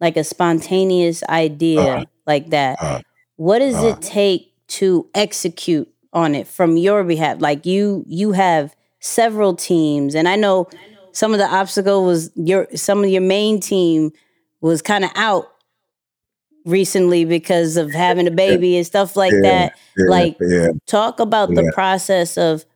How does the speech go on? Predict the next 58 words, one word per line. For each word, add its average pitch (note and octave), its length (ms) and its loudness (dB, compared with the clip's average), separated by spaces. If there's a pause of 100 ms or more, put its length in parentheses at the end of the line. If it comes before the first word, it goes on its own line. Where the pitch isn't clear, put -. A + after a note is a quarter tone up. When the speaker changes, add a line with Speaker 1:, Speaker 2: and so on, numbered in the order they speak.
(100)
Speaker 1:
"Okay, F3 220 0
I F3+ 60 2
have F3 240 0
a D#3+ 240 0 (400)
spontaneous F3+ 680 0
idea. F#3+ 480 0 (680)
What E3+ 260 -2
next?" - 600 -6 (460)
Speaker 2:
You, C#3+ 100 0
you F3 100 4
know E3 140 4
what? E3 140 4
I'm D#3 60 0
gonna D3+ 100 -4
tell D3 240 2
you, C#3 60 4
th-, C#3+ 160 -2
th-, A2+ 600 -6
this E3 140 2
is - 60 -4
why B2 180 4
I G#2+ 40 2
love G#2+ 220 4
y'all G2+ 220 2
so G#2+ 220 0
much. F#2+ 360 0 (420)
I F#2 80 0
love G#2 280 2
being G2+ 160 2
a G2+ 60 0
part G2 300 0
of F2+ 80 2
E G#2 180 2
T F#2 280 2
A, E2+ 280 0 (120)
you E2+ 120 -20
know, E2+ 180 0
and - 80 -2
all G#2 240 2
of E2+ 80 -4
his F2 140 0
branches F#2+ 600 -2
is E2 60 -10
because, F2+ 580 -2 (420)
you A2+ 100 2
know, G2+ 120 4
years A#2 420 2
ago G2+ 220 2
we G#2 120 2
talked G2+ 340 -2
about, F2+ 340 0
"Yo, F#2+ 220 2
E, A2 140 2
this F#2+ 180 0
can't G2+ 240 0
be G2 100 2
personality F2+ 720 0
driven." D2 400 -2